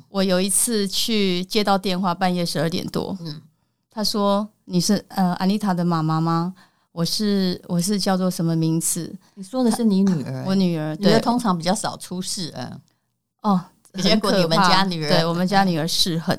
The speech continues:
Speaker 1: 多。
Speaker 2: 嗯，嗯。
Speaker 1: “你，我们现在在某一个地方，哦，呃，你现在可以选择。”他用英文跟我讲，
Speaker 2: 嗯。
Speaker 1: “你可以选择 come here or you，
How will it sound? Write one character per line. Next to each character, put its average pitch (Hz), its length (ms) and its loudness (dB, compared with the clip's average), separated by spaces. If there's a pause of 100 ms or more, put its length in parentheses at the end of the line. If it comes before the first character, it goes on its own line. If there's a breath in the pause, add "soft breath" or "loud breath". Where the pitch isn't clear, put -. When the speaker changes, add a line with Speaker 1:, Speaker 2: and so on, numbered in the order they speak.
(100)
Speaker 1:
多。 170 340 -2 (120)
Speaker 2:
嗯， 180 100 -12
嗯。 170 160 -12 (280 loud breath)
Speaker 1:
“你， 185 220 0 (300)
我 185 100 -2
们 180 140 2
现 220 180 0
在 208 160 2
在 185 640 -2 (400)
某 156 160 -2
一 170 60 2
个 175 100 -2
地 180 220 0
方， 170 420 -2 (140)
哦， 165 260 0 (440 soft breath)
呃， 160 420 0
你 170 240 0
现 220 240 0
在 214 160 2
可 190 160 -4
以 175 100 0
选 151 320 0
择。” 143 380 -2 (140)
他 208 100 0
用 233 100 6
英 208 140 4
文 180 100 2
跟 175 120 0
我 180 120 0
讲， 165 200 -4
Speaker 2:
嗯。 - 100 -10
Speaker 1:
“你 196 80 -2
可 240 140 -2
以 254 100 4
选 165 260 0
择 170 340 0 (260 loud breath)
come 202 200 0
here 190 360 -2
or 170 200 0
you， 170 320 0